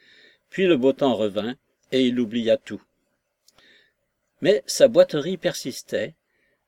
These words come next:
et à la première escale dans un port d'Orient, il dut entrer à l'hôpital.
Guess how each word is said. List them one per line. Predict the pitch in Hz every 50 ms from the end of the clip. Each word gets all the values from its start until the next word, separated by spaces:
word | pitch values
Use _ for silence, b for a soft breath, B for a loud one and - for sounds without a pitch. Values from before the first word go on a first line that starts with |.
| _ _ -
et | 113 120
à | 151
la | 180 190 190
première | - - 185 180 175 156
escale | 147 143 - - - 165 156 147 135
dans | 107 104 101 98
un | 110
port | - _ - 175 156 135
d'Orient, | 95 95 90 85 82 82 87 104 135 143 151 - _ _ _ _ _ _ _ _ _ -
il | - 110 110 110
dut | 151 190 185 -
entrer | 135 123 - - 160 151
à |
l'hôpital. | 139 131 120 - 131 - - 104 87 82 76 -